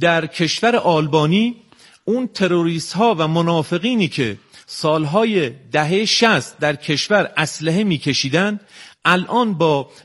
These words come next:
بسیج کردن نیروهای خودشون، هماهنگ کردن نیروهای خودشون، نیروهای پونزده هزار نفری، شونزده هزار نفری، در اختیار قرار دادن فضای مجازی که دارن،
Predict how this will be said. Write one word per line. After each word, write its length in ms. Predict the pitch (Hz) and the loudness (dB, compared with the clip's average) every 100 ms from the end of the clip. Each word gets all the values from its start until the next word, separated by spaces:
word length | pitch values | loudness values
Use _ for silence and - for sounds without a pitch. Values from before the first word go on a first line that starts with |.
| 110 175 | -2 0
بسیج 480 | 175 - 185 - | 0 0 -2 -2
کردن 480 | - 175 175 180 233 | 2 2 4 2 0
نیروهای 560 | 247 214 185 170 208 214 | 0 2 2 2 2 2
خودشون، 640 | - 170 127 147 110 98 _ _ - - | 2 2 2 0 -4 -6 _ _ -20 -12
هماهنگ 540 | - 175 180 185 180 170 | -4 -2 0 0 -2 0
کردن 360 | 175 170 226 | 0 0 -2
نیروهای 500 | 233 196 170 156 202 | 0 0 0 2 0
خودشون، 420 | 196 190 147 156 | 0 0 0 -2
نیروهای 460 | 147 156 156 190 208 | -4 -2 -2 -2 -4
پونزده 380 | - 156 143 143 | -4 -4 -2 -2
هزار 360 | 139 143 135 | 0 -2 -2
نفری، 280 | 135 143 185 | -4 -6 -6
شونزده 360 | - 147 135 127 | -4 -4 0 0
هزار 300 | 127 135 135 | 0 0 0
نفری، 460 | 127 135 135 113 - - - - - - 123 | 0 0 2 0 -4 -20 -20 -20 -20 -6 2
در 260 | 180 - | 2 2
اختیار 400 | 185 - 190 185 | -2 0 2 2
قرار 340 | 180 185 185 170 | 4 2 2 0
دادن 340 | 185 226 220 | 0 0 -2
فضای 480 | - 170 165 214 214 | 2 2 2 0 2
مجازی 560 | 180 143 156 147 214 | 2 2 2 0 -2
که 120 | - 147 | -2 0
دارن، 460 | 135 139 208 214 | 2 4 2 0